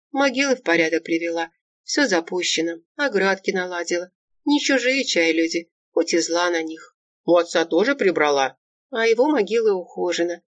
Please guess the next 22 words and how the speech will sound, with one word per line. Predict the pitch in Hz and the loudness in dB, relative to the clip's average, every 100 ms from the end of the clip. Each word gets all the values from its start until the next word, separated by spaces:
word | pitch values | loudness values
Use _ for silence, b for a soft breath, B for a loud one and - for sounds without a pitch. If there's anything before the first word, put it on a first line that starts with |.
| _ _ | _ _
Люди | 196 202 269 | -2 0 0
из | 196 - | -2 0
камня | 220 240 180 | 0 2 2
дорожку | 160 165 185 185 - | 2 2 0 -4 -4
настелили, | 180 170 - 185 180 180 180 b _ | -4 -4 -6 -4 -2 -4 -10 b _
ходят, | - 247 311 233 175 | 0 2 2 0 -2
просят | - 277 294 226 | 0 0 0 -2
излечить | 175 170 175 - 254 269 | -4 -4 -4 -2 -4 -2
до | 165 | -2
защиты | 165 170 - 320 - | 0 -2 -2 -4 -2
от | - | -2
чёрной | - 240 208 160 | 0 0 0 -2
нечисти». | 165 180 165 - - 165 - _ _ - | -2 -4 -4 -6 -6 -8 -10 _ _ -2
Здесь | 185 180 185 175 | -2 0 0 2
в | |
разговор, | 170 175 180 190 247 | 0 2 0 2 2
когда | 247 165 165 | 0 -2 0
никто | 175 170 - | 0 -2 -2
не | 180 175 | 0 0
ожидал, | 175 190 220 208 | 0 0 2 2
вмешался | 190 202 185 185 202 | 2 0 -2 0 -2
Федька. | 202 190 151 - 151 | 0 -2 -2 -4 -10